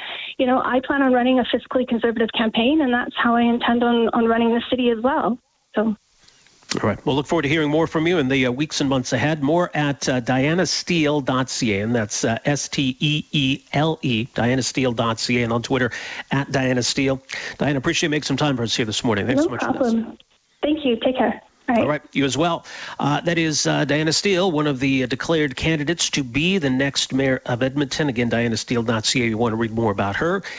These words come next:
Speaker 2: And, uh, again, uh, without an incumbent in the race, it, it certainly shapes up to be a very interesting contest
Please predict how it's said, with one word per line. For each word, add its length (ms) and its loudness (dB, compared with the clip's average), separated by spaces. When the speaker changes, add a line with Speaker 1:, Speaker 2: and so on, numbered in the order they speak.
Speaker 2:
And, 220 0
uh, 120 0
again, 380 -2
uh, 240 0
without 240 0
an 100 0
incumbent 400 0
in 100 0
the 80 0
race, 400 0
it, 120 -4
it 100 -2
certainly 300 0
shapes 340 -2
up 140 -2
to 100 0
be 220 -2
a 40 0
very 440 0
interesting 680 -2
contest 680 -2